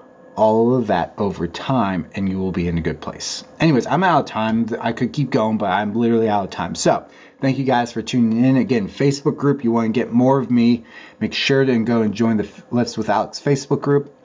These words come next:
Also, make sure to join, uh, follow my socials, especially if you need that,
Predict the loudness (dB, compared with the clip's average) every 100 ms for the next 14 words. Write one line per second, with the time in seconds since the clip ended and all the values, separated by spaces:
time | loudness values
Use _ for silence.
0 | 2 4 4 2 2 2 0 -14 -20 -20
1 | -16 -2 -2 2 2 2 2 2 2 -4
2 | -6 -2 0 -2 0 0 2 -2 0 2
3 | 2 0 -2 -2 -2 0 -2 2 2 2
4 | 0 -2